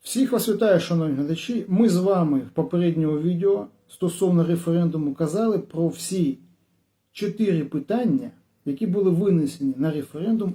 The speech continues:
і більшістю вони були проголосовані за народом України. Але в зв'язку з тим, що немає механізму забезпечення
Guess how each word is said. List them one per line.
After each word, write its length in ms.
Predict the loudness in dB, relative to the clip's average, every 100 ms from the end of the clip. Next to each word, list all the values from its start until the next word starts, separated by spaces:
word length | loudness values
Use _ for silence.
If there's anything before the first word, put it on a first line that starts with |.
| -2
і 80 |
більшістю 800 | -4 0 4 4 2 -4 -6 -8
вони 240 | -4 -2 0
були 260 | 0 0
проголосовані 800 | 0 0 0 0 -2 -2 0 -2
за 440 | -4 -4 -4 -4 -8 _ _ _ _ _
народом 500 | -6 -4 -2 -2 -2
України. 360 | -2 -4 -10 -10 -16 -6
Але 480 | 0 2 2 0 -4 _ _ _ _ _ _ _ _ _ _
в 40 |
зв'язку 340 | -6 -4 -2 -2
з 80 | 2
тим, 240 | 2 2
що 180 | 2 0
немає 440 | 2 2 2 0
механізму 840 | -2 -2 -2 2 4 4 0 0
забезпечення 1160 | -2 -2 -2 -4 -2 4 4 4 -4 -4 -4 -4